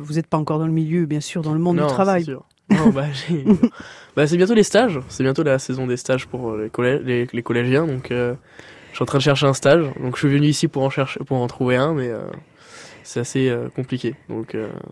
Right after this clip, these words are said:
Speaker 1: Oui.
Speaker 2: surtout que la radio, ça m'intéresse. Donc,
Speaker 1: Oui,
Speaker 2: euh,
Speaker 1: mais vous reviendrez. Déjà, vous êtes avec nous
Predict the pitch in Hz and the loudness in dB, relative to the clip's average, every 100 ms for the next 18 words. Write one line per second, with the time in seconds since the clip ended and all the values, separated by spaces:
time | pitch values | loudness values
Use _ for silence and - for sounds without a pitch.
0 | - 214 139 - 120 123 131 143 139 131 | 2 2 2 0 0 2 2 0 0 -2
1 | 123 131 123 - 120 226 208 123 139 185 | 0 0 -2 -6 0 4 4 0 2 4
2 | 196 202 196 220 226 302 220 180 226 320 | 6 6 6 6 6 6 6 4 2 4
3 | 214 196 185 185 190 - 302 220 | 4 0 2 2 2 6 6 6